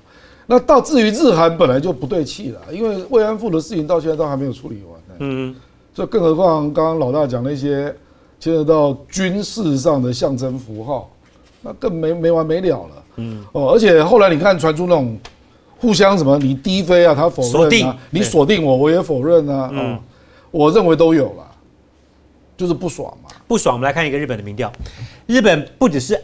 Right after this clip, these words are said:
Speaker 2: 安倍，刚才像老大所讲的是哑巴吃黄连，日本的民众也很生气啊。其实民众之间的情绪，看他们这个观光人士、互访人数也会不会有些影响？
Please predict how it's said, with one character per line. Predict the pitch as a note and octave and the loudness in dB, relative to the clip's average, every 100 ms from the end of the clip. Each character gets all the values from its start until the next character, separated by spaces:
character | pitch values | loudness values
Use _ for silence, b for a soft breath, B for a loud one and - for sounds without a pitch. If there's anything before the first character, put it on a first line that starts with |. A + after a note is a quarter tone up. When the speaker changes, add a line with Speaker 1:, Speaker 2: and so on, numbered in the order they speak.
| - | -2
Speaker 2:
安 | G#3 G#3 | 0 2
倍， | G#3 C3 | 0 0
刚 | - A#2+ | 0 0
才 | D3 C#3 | 2 2
像 | E3 C#3 | 2 0
老 | A#2 | 0
大 | C#3+ C3 | 2 0
所 | C3 | -2
讲 | B2 G#2+ | -4 -6
的 | B2 | -6
是 | C3 | -4
哑 | B2 | -2
巴 | A2+ C3 | 0 0
吃 | - | -2
黄 | C3+ A2 | -6 -4
连， | A2+ F3 | -8 -4
日 | G3+ | -4
本 | C#3 | -2
的 | A#2+ | -4
民 | B2 C3+ F#3+ | -4 -2 -4
众 | G3 G3+ C3+ - _ _ | 0 0 0 -14 _ _
也 | C#3 | -2
很 | D3+ A2+ | -2 -4
生 | - B2 | -6 -6
气 | B2 B2+ | -6 -8
啊。 | G#2+ | -8
其 | C3+ | -4
实 | G3+ | -2
民 | F#3 F#3 | -2 -2
众 | G3+ F3+ | -2 -2
之 | F3+ | -6
间 | F3+ | -4
的 | E3+ | -4
情 | E3 C#3 C3+ | -4 -8 -6
绪， | E3 B2 B B B B | -6 -6 B B B B
看 | - A3 | -2 2
他 | G3+ | 2
们 | G3 G#3 | 2 -2
这 | G3+ | -2
个 | F3 D#3 C3+ | 2 2 2
观 | F3 F3+ | 2 0
光 | E3+ | 0
人 | D3+ | -2
士、 | D#3+ | -6
互 | F#3 E3 | -6 -4
访 | B2+ A2+ | -4 -4
人 | A#2+ | -8
数 | B2 D3+ B2+ B2 | -8 -6 -6 -4
也 | C3 C#3 | -6 -6
会 | C#3 E3 | -6 -4
不 | |
会 | C3+ | -2
有 | A2 | -4
些 | - | -6
影 | A#2 G2+ | -8 -10
响？ | A2+ | -12